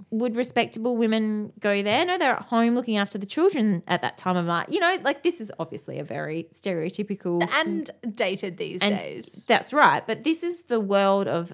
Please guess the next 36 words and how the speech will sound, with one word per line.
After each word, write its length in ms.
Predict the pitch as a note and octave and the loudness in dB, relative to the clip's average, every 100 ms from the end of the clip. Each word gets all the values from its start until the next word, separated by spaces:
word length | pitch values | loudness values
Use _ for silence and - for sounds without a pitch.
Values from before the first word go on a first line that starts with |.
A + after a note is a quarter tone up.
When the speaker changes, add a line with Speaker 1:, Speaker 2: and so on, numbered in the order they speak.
| - | -8
Speaker 1:
at 140 | - | -6
least 320 | F3+ D4 - | -4 -4 -4
that 160 | G3+ - | -6 -4
nineteen 340 | F#3 F3+ F#3 | -4 -4 -6
fifties, 380 | F3 B3 - F#3 | -6 -8 -6 -6
Speaker 2:
Yeah, 100 | F#3 | -2
yeah, 120 | E3+ E3+ | -2 0
Speaker 1:
nineteen 140 | E3+ | -2
sixties 540 | - - D3+ G#3 F#3 | -4 -4 -4 0 0
Speaker 2:
absolutely. 680 | G3 G3 - F#3+ - C3 D#3+ A3 | 0 -4 -6 -6 -6 -6 -6 0
Speaker 1:
world 480 | G#3+ A#3 A#3 A3 G3 | 4 6 6 4 2
that 220 | G3 - - | 0 -2 -12
Katsura 500 | - - - A#4 C#4+ | -12 -6 2 2 4
was 180 | D3+ D#3 | 0 0
working 380 | D#3+ G3+ G3 - | 0 2 2 2
in, 120 | - | -2
Speaker 2:
Mm. 60 | |
Speaker 1:
right? 240 | - - A#4+ _ - - _ | -2 -4 -6 _ -20 -20 _
But, 240 | - F#4+ - _ _ _ - | 0 0 0 _ _ _ -4
you 100 | A#3 | -2
know, 200 | D3 A#4 | -2 -4
like 180 | C4 A#3+ | -2 0
most 260 | A3+ A3 - | 0 -4 -2
things, 380 | G3+ D#4+ - - | -4 -4 -10 -18
slowly 480 | - - C4 A3+ D#4+ | -10 -2 2 2 2
changing. 480 | F#4 D#3+ D3+ - - - - - | -2 -4 -6 -10 -14 -18 -20 -14
In 140 | - C#4 | -4 0
nineteen 320 | D#4 F4 E4+ | 0 0 -2
eighty-six, 720 | D4 C#4 - C4+ C4 - - | -2 -4 -6 -4 -6 -8 -10
Gloria 380 | - B3 B3 A#3 | 0 4 4 4
Walker 300 | G#3+ G#3+ G#3+ | 2 0 -2
became 560 | G3+ G3 G#3 F#3+ F#3+ G3 - | -6 -4 -2 0 0 -2 -4
the, 640 | A2+ F#3+ G3 G3+ G3 G3 F#3+ | -10 -2 0 2 0 0 0
uh, 200 | F3+ F#3 | 2 2
national 360 | G3 A3 - G#3+ | 2 0 -2 -6
champion 460 | - G3+ G#3 B3+ | -6 -6 -6 -6